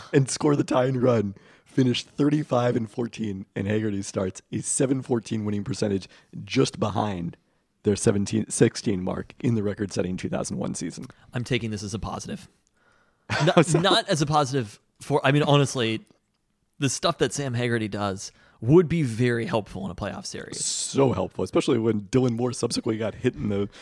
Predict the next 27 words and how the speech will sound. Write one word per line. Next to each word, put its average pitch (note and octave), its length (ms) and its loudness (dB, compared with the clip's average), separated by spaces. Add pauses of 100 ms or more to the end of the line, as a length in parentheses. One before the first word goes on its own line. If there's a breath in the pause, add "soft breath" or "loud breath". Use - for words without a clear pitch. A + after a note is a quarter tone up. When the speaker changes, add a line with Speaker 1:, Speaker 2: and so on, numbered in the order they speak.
(340 loud breath)
Speaker 1:
hand B2+ 260 2
or B2 60 4
the G2+ 120 0
wrist A2 360 -2
by G#2+ 140 -2
a - 100 0
pitch - 320 -8
in - 60 -2
Speaker 2:
Oh, G#2 180 -4
God. A2 180 -8
Speaker 1:
the A#2 60 -2
second A#2+ 320 0
game A#2 100 2
of A2 80 -4
the A2 60 -2
doubleheader. A2 360 0
He G2 80 -2
stayed F3 300 4
in, A#2+ 400 2 (160)
at A#2 100 -2
last A2+ 280 0
I G#2+ 140 2
saw, - 260 -2
but F#2 120 -6
this - 120 -4
game A#2 200 -2
continues, A#2 720 2